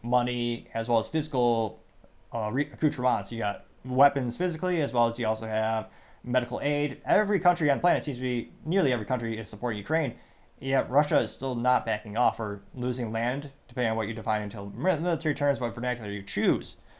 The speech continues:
Now, <clears throat> going back to a couple more comments. You have,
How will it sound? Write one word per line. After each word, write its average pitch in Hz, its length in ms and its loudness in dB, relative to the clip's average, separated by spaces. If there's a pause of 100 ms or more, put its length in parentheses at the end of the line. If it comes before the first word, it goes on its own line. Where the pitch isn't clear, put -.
(400)
Now, 123 280 6 (120)
<clears throat> - 140 4
going 156 180 8
back 139 180 8
to 123 80 -2
a - 20 0
couple 120 120 2
more 107 100 0
comments. 180 480 2 (1400)
You 123 140 0
have, 117 560 8